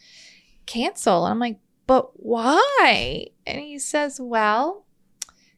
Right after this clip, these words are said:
ironically, the buyer was related to the, the buyer's agent.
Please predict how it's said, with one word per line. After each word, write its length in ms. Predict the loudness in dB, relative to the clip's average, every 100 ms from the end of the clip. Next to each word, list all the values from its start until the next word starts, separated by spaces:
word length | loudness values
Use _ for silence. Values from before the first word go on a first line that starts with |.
| _ _ _ _ _ _ -4
ironically, 880 | -4 -2 -2 -2 -4 -2 -2 -4 -6
the 480 | -6 -6 -8 -12 -14
buyer 440 | -2 2 4 2 2
was 260 | 0 -2 -6
related 680 | -4 -2 0 0 -2 -6 -6
to 160 | -4 -4
the, 300 | -2 -4 -6 _ _ _ _ _ _ _ _
the 200 | 2 2 2
buyer's 500 | 0 2 4 2 0
agent. 360 | -2 -4 -8